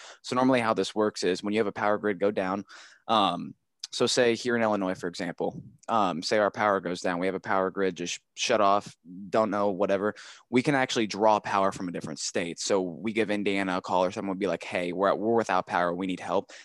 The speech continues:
They can send over some of their power from their power grid. It sounds weird, but for some reason that's how it works. So we'll go with it. But, um, Texas actually signed a bill to not,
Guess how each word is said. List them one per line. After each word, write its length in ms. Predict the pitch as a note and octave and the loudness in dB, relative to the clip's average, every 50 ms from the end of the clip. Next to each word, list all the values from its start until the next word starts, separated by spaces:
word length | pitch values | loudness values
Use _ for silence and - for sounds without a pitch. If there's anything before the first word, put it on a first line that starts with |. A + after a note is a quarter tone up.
| _ - | _ 0
They 100 | C3 C#3+ | 0 0
can 140 | - B2 | 0 -2
send 240 | G#2+ - B2 A#2 G#2+ | -2 -2 -2 0 2
over 220 | G#2+ A2 F#2+ G2+ F#2+ | 2 2 0 0 -2
some 180 | - A2 G#2+ | -4 -4 -4
of 140 | G2 E2+ F#2+ | -6 -4 -2
their 120 | G#2 G#2 | 0 0
power 320 | G2 - - F2 F2+ F#2 F#2+ | 0 0 0 0 0 0 0
from 200 | - - G2 F#2 | -2 -4 -4 -2
their 100 | F#2 F2 | -4 -4
power 280 | - - D#2+ D2+ D2+ | -4 -4 -4 -4 -4
grid. 220 | - - C2 B1 A#1+ - - - - - - - _ _ _ _ _ _ - | -6 -6 -6 -6 -6 -8 -14 -20 -20 -20 -20 -20 _ _ _ _ _ _ -4
It 140 | - B2 C3 | -2 -2 0
sounds 260 | - D#3+ D3 C#3+ C3 | 2 2 2 2 2
weird, 280 | A#2+ C3 C3 C3 A#2+ G2 | 2 2 4 4 4 4
but 120 | A2+ - | 2 0
for 120 | - - A2+ | 0 -4 -6
some 200 | - A#2+ A2+ A2 | -4 -2 0 2
reason 220 | A2+ A2+ A2+ A2 | 0 0 0 -2
that's 140 | G2+ G2+ - | -2 -2 0
how 160 | A2 G2+ F#2 | 2 2 2
it 80 | - E2 | 2 2
works. 260 | G#2 G#2+ G#2+ - - | 2 2 0 0 -2
So 320 | - - F#2+ F2 F2+ G2+ G2+ - | 0 0 0 0 0 -4 -6 -8
we'll 120 | - G2+ F#2+ | -10 -6 0
go 160 | G2 G#2+ A2 | 2 4 4
with 180 | A2 A2 - | 4 2 2
it. 140 | A#2+ A#2+ - _ - - - - - _ _ _ _ | 2 2 2 _ -8 -20 -20 -20 -20 _ _ _ _
But, 320 | - B2 A2+ G#2+ G#2 - - | 4 6 6 6 6 4 2
um, 480 | A2+ A2+ G#2 F#2+ E2+ E2 E2+ D#2 C#2+ - - - _ _ - | 2 2 2 0 0 -4 -6 -10 -12 -16 -20 -20 _ _ -4
Texas 360 | - C3+ B2 - - B2+ - | -2 0 0 0 -2 -2 0
actually 340 | B2 A2+ A2 - - - A2+ | 2 2 2 0 0 -2 -2
signed 240 | - - G#2+ G2 G2 | -2 -2 -2 -2 -2
a 40 | F#2+ | -2
bill 300 | E2 G2+ G2+ G2 G2+ G2 | -2 0 0 2 0 0
to 460 | - - - A2 G2+ G2 F#2+ F#2+ F#2 | -2 -6 -6 -4 -2 -2 -2 -2 -4
not, 360 | F#2 F#2 A2 D3+ E3 B2 - | -2 0 2 2 2 2 0